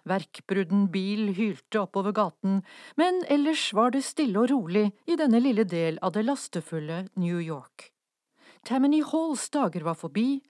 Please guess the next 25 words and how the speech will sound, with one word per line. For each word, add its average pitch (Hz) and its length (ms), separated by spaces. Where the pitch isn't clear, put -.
og 254 120
nå 320 320
lyste 247 600
puritanismens 208 1120
lys 170 400
over 180 200
hele 165 400
verdensstaden. 165 840
Det 170 120
hadde 170 200
trengt 190 360
inn 165 120
overalt. 160 560
Selv 262 240
i 277 80
Wall 269 240
Streets - 560
larmende 220 480
børssaler 175 760
hadde 208 200
tonen 196 400
fått 160 200
en 185 120
annen 165 320
lyd. 151 280